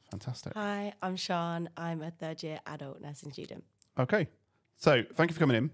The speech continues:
Speaker 1: So the reason you're here is to talk about, um, one of your placements that you've done. Um, and you guys have done a slightly different placement than the majority of people on the course, and slightly different than a lot of people would be expecting. Um, so you spent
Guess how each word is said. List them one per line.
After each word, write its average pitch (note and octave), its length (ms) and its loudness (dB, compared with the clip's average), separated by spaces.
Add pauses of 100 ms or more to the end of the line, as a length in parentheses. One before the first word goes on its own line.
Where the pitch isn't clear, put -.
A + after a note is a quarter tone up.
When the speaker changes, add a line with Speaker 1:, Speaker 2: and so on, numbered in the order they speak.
(260)
Speaker 1:
So B2 280 4 (340)
the B2 200 0
reason E3+ 280 4
you're D3+ 100 6
here A#2 160 8
is A2 80 0
to - 60 -14
talk C#3 180 4
about, A2+ 380 2 (440)
um, A#2 300 4
one C3+ 180 4
of C3 80 4
your B2 100 4
placements A2 400 0
that - 100 -4
you've G2+ 100 -4
done. D#2+ 220 -4 (320)
Um, G#2+ 400 2 (360)
and A#2 120 6
you B2+ 100 6
guys A2+ 220 4
have G#2+ 80 -2
done A2+ 180 4
a A2 220 4 (260)
slightly B2+ 420 4
different A#2+ 360 2
placement A2 460 2
than A2 380 2 (200)
the A#2 80 0
majority A2 680 4
of G2+ 160 0
people G#2 320 2
on G#2 120 4
the G#2 80 0
course, D#3+ 420 4
and A#2 320 0 (420)
slightly A#2 220 6
different A2+ 220 0
than A2 100 4
a A#2 40 4
lot A2 120 2
of - 60 -10
people A2 200 -2
would G#2 100 -4
be A2 40 2
expecting. - 560 -4 (220)
Um, A2 340 2 (140)
so - 120 2
you C#3 200 4
spent A#2 560 0